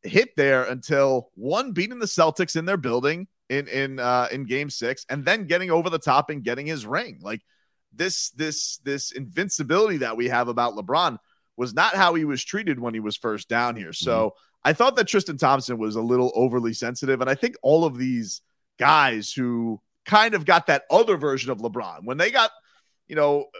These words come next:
Speaker 1: as a, as a card-carrying member of Team Petty, I was very into the weeds on all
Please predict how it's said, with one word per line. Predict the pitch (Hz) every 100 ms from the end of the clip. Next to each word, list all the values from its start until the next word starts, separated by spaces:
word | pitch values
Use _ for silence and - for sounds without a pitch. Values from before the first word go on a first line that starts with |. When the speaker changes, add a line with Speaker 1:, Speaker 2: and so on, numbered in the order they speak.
| - -
Speaker 1:
as | 143
a, | 147 143
as | 139
a | 143
card-carrying | - 214 180 180 147
member | 160 147
of | 117
Team | - 143 120
Petty, | 131 107 92
I |
was | 104 113
very | 107 147 135
into | 123 117
the | 113
weeds | 113 120 113 104
on | 104
all | 107 110 107